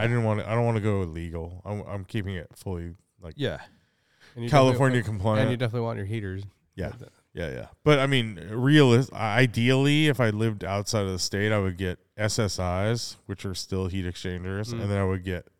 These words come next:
Speaker 2: and wouldn't have a cat, and then I would have a
Speaker 1: Interesting.
Speaker 2: two in, two out.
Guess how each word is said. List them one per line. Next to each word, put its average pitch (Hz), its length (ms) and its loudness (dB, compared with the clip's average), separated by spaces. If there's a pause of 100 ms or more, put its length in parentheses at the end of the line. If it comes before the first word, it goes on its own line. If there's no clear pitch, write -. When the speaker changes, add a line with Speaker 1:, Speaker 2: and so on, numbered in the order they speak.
(120)
Speaker 2:
and 95 180 -8
wouldn't 92 200 -8
have 87 100 -6
a 82 60 -8
cat, 78 440 -8 (260)
and 95 120 -6
then 85 100 -4
I 82 60 -4
would 78 160 -8
have 78 220 -10
a - 460 -20
Speaker 1:
Interesting. 98 360 -6
Speaker 2:
two 101 260 4
in, 87 180 0
two 87 280 -4
out. 90 300 -4